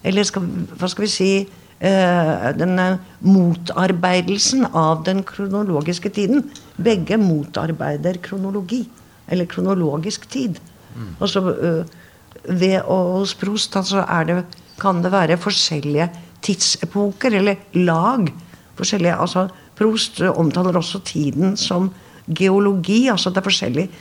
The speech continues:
Speaker 1: eh, eh, s-, eh, hva heter det for lag, eh, forskjellige bergarter.
Speaker 2: Mm.
Speaker 1: Altså, hvor man da kan, eh, plutselig så er det to forskjellige lag som korresponderer med hverandre. At noe fra fortiden dukker opp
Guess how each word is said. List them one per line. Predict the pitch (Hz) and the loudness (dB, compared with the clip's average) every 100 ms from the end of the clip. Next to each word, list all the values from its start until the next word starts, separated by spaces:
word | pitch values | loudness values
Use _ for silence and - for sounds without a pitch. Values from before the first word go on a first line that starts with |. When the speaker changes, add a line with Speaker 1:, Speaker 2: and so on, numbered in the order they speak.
| - - - - | -20 -20 -12 0
Speaker 1:
eh, | 175 175 170 175 - - - - | 2 2 0 -2 -12 -20 -18 -4
eh, | 156 - - 95 - | -2 -2 -2 -4 -4
s-, | - - - | -4 -4 -6
eh, | - - 127 | -8 -6 -4
hva | 104 202 | 0 0
heter | 190 | 0
det | |
for | 160 180 | 0 0
lag, | 185 160 165 175 | 2 2 2 -2
eh, | - - 151 - - - - | -8 -6 -6 -6 -10 -14 -10
forskjellige | 180 202 175 175 170 | -2 0 0 -4 -4
bergarter. | 190 156 104 113 165 160 - - - | -4 -2 -2 -2 -2 -2 -6 -20 -16
Speaker 2:
Mm. | 127 95 76 - - _ - - - | -12 -10 -12 -18 -20 _ -20 -20 -18
Speaker 1:
Altså, | - 160 - | -12 -12 -10
hvor | 120 127 180 | -8 -2 0
man | 175 170 | 2 0
da | 156 | 0
kan, | 156 - 165 160 | -4 -4 -2 0
eh, | 156 143 143 - - - - - - - 156 - | 0 -2 -4 -10 -18 -16 -16 -16 -18 -16 -14 -14
plutselig | - 240 - 180 | -8 -8 -4 -4
så | 185 185 | -2 -2
er | 151 | -2
det | 165 - - - | -2 -4 -16 -16
to | - 196 196 | -6 -4 -4
forskjellige | 208 220 190 190 202 | -4 -2 0 2 2
lag | 190 226 214 | 2 2 0
som | 175 185 | -2 -4
korresponderer | 170 185 180 - 185 160 135 | -2 -4 -4 -4 -4 -2 -4
med | 131 | -4
hverandre. | 151 156 156 233 - - - - 185 | -2 -2 -2 -4 -6 -16 -20 -8 -6
At | 196 | 0
noe | 208 208 147 165 | 2 2 0 -2
fra | - | -2
fortiden | 196 - 165 165 156 196 | -6 -8 -4 -4 0 -2
dukker | 185 226 196 | -2 -4 0
opp | 233 233 | 0 -2